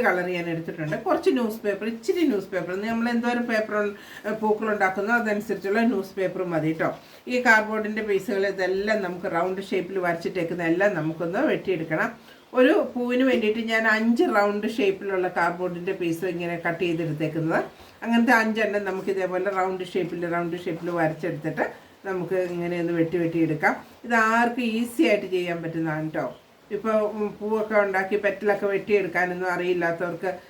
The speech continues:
ഒക്കെ വളരെ ഈസി ആയിട്ട് ചെയ്തെടുക്കാം. നമുക്ക് ഈ റൗണ്ട് ഷേപ്പിൽ നമ്മൾ ഇതേപോലെ ഒന്ന് വരച്ചിട്ട് നമ്മൾ എന്തെങ്കിലും വെച്ച്, ഞാനിത് ഇതേപോലെ ഒരു ഗ്ലാസിൻ്റെ റൗണ്ട് വെച്ചിട്ടാണ് ഞാൻ വരച്ചെടുത്തത്. നമുക്ക് എന്ത് സാധനം വെച്ച് വേണമെങ്കിലും, ഏത് റൗണ്ടിൽ വേണമെന്നുണ്ടെങ്കിലും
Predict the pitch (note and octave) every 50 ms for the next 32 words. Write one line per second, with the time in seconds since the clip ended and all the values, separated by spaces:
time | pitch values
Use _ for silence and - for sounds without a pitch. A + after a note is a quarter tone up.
0 | - - - F3 E3 - - A#3+ A3+ - F3+ F3+ F3+ F#3 F#3 F#3+ F#3 F3+ F3+ F#3+
1 | F#3 - - G3 F3+ E3+ D#3+ D#3+ D#3+ E3 E3 D#3+ D#3+ D#3+ D#3 D3+ E3 F3 F#3 G3
2 | G3 G3+ G3 - A3 G#3+ A3 G#3 G3+ G#3 G#3+ A#3 A#3 B3+ A#3 - A3 G#3 G3+ -
3 | G#3+ G#3 G3+ G3+ G3+ G3 G3 G3 G3 G3 F#3+ F#3 F#3 F#3+ F#3+ G3 F#3+ G3 F#3 F#3+
4 | F#3 F3+ E3 D#3+ - F3+ D#3+ F3+ F3+ F3+ - - - - - - F3+ G#3 G#3+ A3
5 | A#3 A#3 A3+ B3 C4 C4 A#3+ A#3 A3+ G#3+ G#3+ G3+ F#3 - G3 F#3+ G3 G#3+ G#3+ A3+
6 | A3+ A3 A3 G#3+ G#3+ G#3 G3 G#3 G#3 G3+ G3+ G3+ G3+ G3+ G3 F#3+ G3 G3 F#3+ F#3+
7 | F#3+ F#3 F#3+ F3 D#3+ D#3+ E3 - F#3+ - F#3 F#3+ F#3+ F#3+ F#3+ F#3 F3 F3+ D#3+ F3
8 | F3 F3 F3 F3+ F#3 F3+ E3+ E3 - F3 - F#3 E3+ E3+ E3+ E3+ E3 D#3+ D3+ D3
9 | C3+ - - F3 D#3 D3 D3 E3 F3 - - - - - - - - A3+ A#3 A#3
10 | B3 B3+ B3 A#3+ B3 C4 C4+ C#4 C#4+ C4+ - - - A#3+ A3 G#3+ G#3+ G#3+ G#3+ G#3+
11 | G#3+ G#3+ G3+ G3+ - G#3+ G3 F3+ F3+ F3+ F3+ G3 G#3 G3 F#3+ G3 G#3+ A3 A3+ A3
12 | G#3 F#3+ F#3 F#3+ F#3 G3 G3 G3 G3 F#3+ F3 E3+ E3 E3 E3 E3 D#3+ E3 E3 F3+
13 | A#3+ F#4+